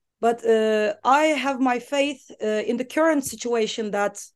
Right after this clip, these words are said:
the oppositional groups from all kinds of or, uh, ideological orientations, uh, will bury their hatchets and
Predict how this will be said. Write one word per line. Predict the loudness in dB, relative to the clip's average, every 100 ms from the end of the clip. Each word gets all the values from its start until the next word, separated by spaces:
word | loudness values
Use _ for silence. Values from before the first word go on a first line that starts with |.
| _ _ _ _ _ _ _
the | -10 -6 -4 -2
oppositional | -2 0 0 0 0 0 2
groups | 2 2 0
from | 0 0 0
all | 2 2 2
kinds | 0 -2 -2
of | -4 -6 0
or, | 0 2
uh, | 0 0 -2 -4 -4 2
ideological | 4 6 4 2 0
orientations, | 0 0 -2 -6 -8 -8 -10 -10 -10 -16 _ _ _ _ _ -6
uh, | -2 2
will | 2 4
bury | 6 6
their | 6 4 2
hatchets | -2 -4 -6 -6 -6 0
and | 2 2